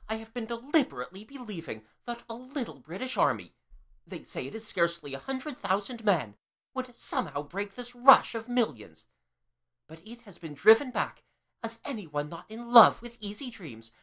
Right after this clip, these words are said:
might have known it would be driven back. Here, and then here, and then here. It has been fighting night and day.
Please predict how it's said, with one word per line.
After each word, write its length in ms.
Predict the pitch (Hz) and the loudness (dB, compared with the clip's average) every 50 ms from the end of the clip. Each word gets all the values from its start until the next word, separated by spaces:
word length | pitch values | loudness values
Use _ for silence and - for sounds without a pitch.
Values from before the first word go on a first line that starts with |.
| _ _ - | _ _ -10
might 160 | 240 233 233 | -10 -8 -8
have 160 | 240 196 208 | -10 -10 -8
known 300 | 226 247 277 262 214 165 | -2 2 4 4 4 4
it 100 | 139 - | -2 -8
would 140 | - 147 135 | -10 -12 -14
be 100 | - 127 | -14 -14
driven 320 | 117 - 143 127 - 127 117 | -8 -6 -6 -6 -6 -6 -10
back. 320 | 101 110 101 - - _ _ _ _ _ _ _ _ _ _ _ | -10 -12 -12 -14 -20 _ _ _ _ _ _ _ _ _ _ _
Here, 400 | - - 269 269 269 269 262 - _ _ - | -12 -8 -8 -8 -8 -8 -12 -18 _ _ -8
and 140 | 190 185 180 | -8 -6 -6
then 140 | 165 151 | -6 -8
here, 360 | 151 - - 247 240 247 240 233 _ _ _ _ _ - | -8 -10 -10 -8 -6 -6 -8 -8 _ _ _ _ _ -14
and 140 | 214 196 156 | -14 -12 -6
then 260 | - 226 240 233 214 | 0 0 0 0 -2
here. 440 | 214 - - 208 185 147 120 95 87 _ _ _ _ _ _ _ _ _ _ _ _ _ _ _ - | -8 -12 -12 -10 -8 -8 -10 -12 -14 _ _ _ _ _ _ _ _ _ _ _ _ _ _ _ -16
It 80 | - 196 | -14 -12
has 140 | 214 202 - | -10 -10 -8
been 160 | - 202 180 | -8 -8 -8
fighting 500 | - - - 240 240 185 147 131 139 151 - | -10 -10 -6 -6 -6 -4 -6 -8 -4 4 4
night 220 | 247 - 233 - | 4 4 4 0
and 200 | 254 233 - - | -8 -12 -10 -8
day. 320 | - 165 131 117 104 101 | -4 -4 -4 -4 -6 -12